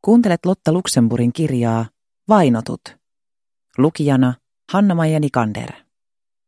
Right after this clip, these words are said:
Lokakuu kaksituhatta seitsemäntoista. Prologi. Elias Bleedholm makasi sikioasennossa märällä kaakelilattialla.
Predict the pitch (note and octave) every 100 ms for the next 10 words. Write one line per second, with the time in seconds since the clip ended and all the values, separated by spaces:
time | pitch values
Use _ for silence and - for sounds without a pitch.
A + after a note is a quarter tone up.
0 | _ _ _ _ _ _ _ _ _ _
1 | _ _ _ _ _ E3 G3+ E3 - C3+
2 | B2 B2+ _ _ _ _ - G3 - D#3+
3 | D3 - - D#3 - - C3 B2 A2 G#2+
4 | - - - _ _ _ _ _ _ _
5 | _ _ _ _ _ _ _ - G3+ F#3+
6 | A#2 A#2+ B2+ _ _ _ _ _ _ _
7 | _ _ _ _ _ _ _ _ _ _
8 | - D3 D3+ D#3+ - E3+ F3+ D3+ A#2+ A#2
9 | A#2+ B2 - A#2 B2 C#3+ - A#2+ C3 C3
10 | A#2 A#2 - C3+ C#3+ C3 A2+ A#2 C3+ B2+
11 | B2 A#2+ A2 - - - G#2+ A2 B2